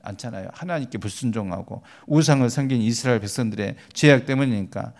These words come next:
그 하나님께서 이 이스라엘들을 다시 깨닫고 돌아오게 하기 위해서 사실은 이방인들의 그 잔혹한 공격을 허용하셨지 않습니까? 그러니 지금 우리가 "아무 문제 없다, 태평하다"라고 그렇게, 예, 살 것이 아니라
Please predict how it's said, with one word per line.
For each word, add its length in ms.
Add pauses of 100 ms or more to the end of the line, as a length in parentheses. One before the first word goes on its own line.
(320)
그 540
하나님께서 760 (200)
이 180
이스라엘들을 640
다시 400
깨닫고 460
돌아오게 520
하기 320
위해서 560 (140)
사실은 440 (260)
이방인들의 580
그 100
잔혹한 480
공격을 580 (220)
허용하셨지 800
않습니까? 680 (100)
그러니 400
지금 420 (300)
우리가 640 (420)
"아무 180
문제 300
없다, 360
태평하다"라고 1040 (140)
그렇게, 380 (160)
예, 220
살 200
것이 240
아니라 320